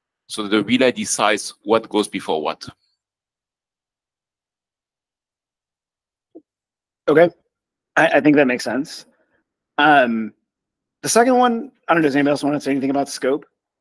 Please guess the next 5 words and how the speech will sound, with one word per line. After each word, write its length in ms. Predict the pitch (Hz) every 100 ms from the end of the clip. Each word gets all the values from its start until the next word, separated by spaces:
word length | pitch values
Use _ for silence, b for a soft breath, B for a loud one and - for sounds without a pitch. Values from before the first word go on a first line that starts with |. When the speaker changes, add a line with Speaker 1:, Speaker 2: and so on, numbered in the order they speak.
| _ _ _ _ _ _ _ -
Speaker 2:
Maybe 180 | 117
not. 240 | 113 120 151 _ _ _ _ _ _ -
Um, 500 | 143 135 117 110 104 - _ _ _ _ _ _ _ b b _ _ _ _ _ -
so, 440 | - 156 143 - _
uh, 380 | 151 147 135 131